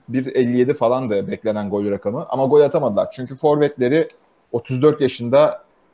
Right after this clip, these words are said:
e, kokain bulaşmış, çay içip ceza almış, yeni dönmüş falan böyle bir hani çok yüksek tutulan, ilah gözüyle bakılan bir forvet ama Peru'nun gol sıkıntısı çok ciddi yani.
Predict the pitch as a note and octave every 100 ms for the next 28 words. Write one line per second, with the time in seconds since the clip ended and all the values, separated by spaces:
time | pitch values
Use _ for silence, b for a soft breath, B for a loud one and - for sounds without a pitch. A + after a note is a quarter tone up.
0 | _ _ - G#2 G#2+ F#2+ - B2+ C3+ C#3+
1 | D3 C#3 C3+ - C#3+ - - D3+ C3+ -
2 | - - - _ - B2 B2+ C3+ C#3 B2+
3 | C3 C3 B2+ C3 B2+ A#2+ B2 - B2+ C3+
4 | C3 B2+ B2 C#3+ - _ _ F#2+ G2 -
5 | _ - B2 - A2 - B2+ A#2+ G#2+ G#2+
6 | G2+ - A2 A2 - - G2 F#2+ G2 G#2+
7 | G2 F#2+ G2 F#2+ - F#2+ F#2+ F3 F#3 F#2+
8 | - _ _ _ _ _ C3 C#3+ D3 C3+
9 | C#3+ C#3 A#2+ - B2 - C3 C3 G#2+ G2+
10 | F2+ G2+ F#2+ E2